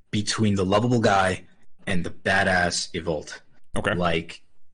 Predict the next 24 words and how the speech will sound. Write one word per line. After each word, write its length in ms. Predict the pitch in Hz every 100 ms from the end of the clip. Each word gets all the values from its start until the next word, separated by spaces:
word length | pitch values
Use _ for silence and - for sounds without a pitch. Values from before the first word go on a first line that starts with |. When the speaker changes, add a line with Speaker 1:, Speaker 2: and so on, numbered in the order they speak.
| - 110
Speaker 1:
it 80 | 107
is 200 | 90 90
that 280 | 95 107 -
caliber 360 | 104 98 95
switch 440 | 90 - 120 107 -
that 160 | 87
you 120 | 85
see 540 | 87 - 120 95 87 - - - - -
in 180 | 104 95
Kenta 520 | - 139 127 85 - - -
Speaker 2:
Mm-hmm. 240 | 98 85
Speaker 1:
that 140 | 92 92
I'm 160 | 90
looking 260 | 98 98 92
forward 320 | - 90 82
to. 100 | - - -
Like, 200 | 85 85
if 100 | 92
Speaker 2:
Okay. 260 | 123 131 -
Speaker 1:
Ba-, 80 | 95
if 120 | - 92
Bale 280 | 98 101 117
becomes, 540 | 113 107 - 101 98 90
like, 260 | 85 -